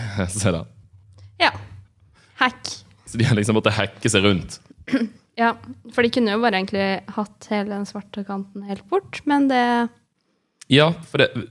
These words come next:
Speaker 1: for det til vanlig vil den komme liksom midt i da denne her, eh, midt oppi den, eh, toppbaren.
Speaker 2: Mm.
Speaker 1: Den menyen. Det er jo veldig, eh, annoying.
Speaker 2: Ja.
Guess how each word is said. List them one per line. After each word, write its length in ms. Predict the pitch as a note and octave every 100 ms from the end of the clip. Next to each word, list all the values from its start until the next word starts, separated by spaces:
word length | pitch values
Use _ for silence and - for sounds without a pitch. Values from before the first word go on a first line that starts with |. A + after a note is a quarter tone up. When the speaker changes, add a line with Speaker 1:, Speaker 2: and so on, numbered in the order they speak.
| A2 -
Speaker 1:
for 80 |
det 140 | C#3+ D3+
til 80 | A2+
vanlig 240 | A2+ B2 G2+
vil 100 | G2+
den 140 | A2+
komme 240 | - F#2 A2
liksom 220 | F#2+ A2+
midt 400 | A#2+ B2 - - -
i 220 | A2+ E2+
da 140 | E2 F#2+ F2+
denne 300 | F#2+ F2+ G2
her, 200 | G2+ F2+
eh, 240 | E2 E2 E2+ F2 - _ _ _ _ _ A2
midt 160 | A2 -
oppi 240 | F2+ - G2
den, 240 | F#2 F2+
eh, 380 | E2+ E2 E2 E2 E2 - _ -
toppbaren. 640 | F2 - - G#2 G#2 F2 G2+ - -
Speaker 2:
Mm. 240 | B3+ G#3 A3 - -
Speaker 1:
Den 160 | F#2
menyen. 320 | F2 F#2+ E2+ A#2
Det 80 | A#2
er 80 | G#2
jo 60 |
veldig, 240 | G#2 A#2+ G2
eh, 300 | E2+ E2+ E2+ - _ _ _ _ _ _ -
annoying. 500 | G2+ G#2 F2+ - - - _ _ _ _
Speaker 2:
Ja. 140 | A3+